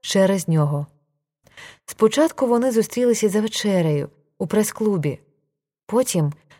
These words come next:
він запросив її взяти участь у прогулянці на пароплаві. Він умів красиво догоджати, розкішно танцював і дарував незвичайні букети,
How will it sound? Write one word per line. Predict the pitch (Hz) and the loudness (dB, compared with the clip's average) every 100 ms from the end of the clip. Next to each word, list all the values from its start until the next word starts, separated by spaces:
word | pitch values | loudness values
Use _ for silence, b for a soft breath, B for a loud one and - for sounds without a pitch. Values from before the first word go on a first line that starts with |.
| - | -4
він | 170 233 294 | 0 2 2
запросив | 302 285 240 - 233 | 0 0 -2 -2 0
її | 226 | 0
взяти | 175 175 185 180 | 0 0 0 0
участь | - 185 170 254 254 - B - | -2 -4 -4 -6 -8 -18 B -4
у | 233 | 0
прогулянці | 220 190 151 180 202 - | 2 2 2 -2 -4 -6
на | 226 | -6
пароплаві. | 226 240 247 220 180 147 127 _ _ _ _ _ _ _ _ _ _ - | -4 -6 -6 -2 0 0 -4 _ _ _ _ _ _ _ _ _ _ -4
Він | 185 202 294 | 0 2 2
умів | 302 277 277 - | 2 2 0 0
красиво | 226 226 - 262 285 202 | 0 0 0 0 2 2
догоджати, | 160 156 160 160 156 147 147 139 - _ _ _ _ _ _ _ _ _ - | 2 2 -2 -2 -2 0 -4 -8 -12 _ _ _ _ _ _ _ _ _ 4
розкішно | 220 214 - 214 - 185 | 4 4 0 -2 0 -2
танцював | 190 175 - 175 214 247 170 - B B B - | 0 0 0 0 2 2 0 -4 B B B -2
і | 226 | 4
дарував | 214 208 196 247 262 - | 4 4 4 2 2 -2
незвичайні | 214 220 175 180 - 233 247 240 | 0 2 2 0 0 -2 -2 -4
букети, | 220 233 - 196 151 147 139 | -4 -4 0 0 0 -4 -8